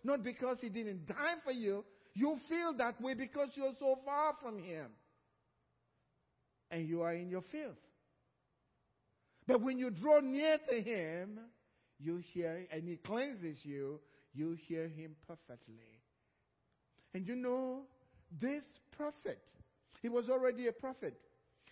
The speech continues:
And, and, and theologians say that he is the gospel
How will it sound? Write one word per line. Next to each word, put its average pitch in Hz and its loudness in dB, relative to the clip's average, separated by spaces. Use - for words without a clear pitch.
And, 202 -4
and, 196 -4
and 190 -4
theologians 208 2
say 185 -2
that 185 0
he 220 -2
is 175 2
the 160 0
gospel 175 -4